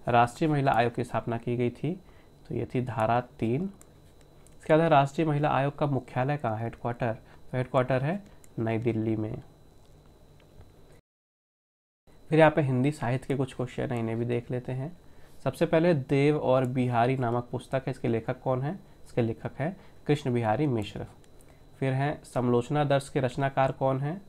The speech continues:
तो इसके रचनाकार हैं बाबू जगन्नाथ दास रत्नाकर। फिर है साहित्यालोचन कृति के रचयिता कौन हैं? इसके रचयिता हैं बाबू श्याम सुंदर दास।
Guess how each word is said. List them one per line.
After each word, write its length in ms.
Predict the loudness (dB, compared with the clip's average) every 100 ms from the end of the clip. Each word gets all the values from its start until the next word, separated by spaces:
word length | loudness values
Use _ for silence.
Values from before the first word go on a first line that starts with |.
| -12
तो 60 |
इसके 160 | -8 -6
रचनाकार 440 | -4 -4 -2 0
हैं 200 | 0 -4 -8 -18 -4
बाबू 300 | 0 2 0
जगन्नाथ 480 | 0 0 0 0 0
दास 340 | 0 0 -2 -4
रत्नाकर। 520 | -6 -4 -4 -4 -6 -8 -20 -20 -20 -20 -20 -20 -20 -20 -20 -20 -4
फिर 200 | 0 2
है 380 | 2 2 2 -4
साहित्यालोचन 1000 | -6 -2 0 -2 0 0 2 0 0 -2 -2
कृति 400 | -2 -2 -2 -6
के 360 | -2 -2 -2 -2
रचयिता 500 | -4 -2 -4 -2 -2
कौन 320 | -2 -4 -4
हैं? 220 | -8 -12
इसके 180 | -10 -8
रचयिता 380 | -6 -8 -6 -4
हैं 200 | -4 -6 -16 -14 0
बाबू 240 | 0 0
श्याम 260 | -2 -2 -2
सुंदर 300 | -2 -2 -4
दास। 520 | -2 -2 -2 -8 -14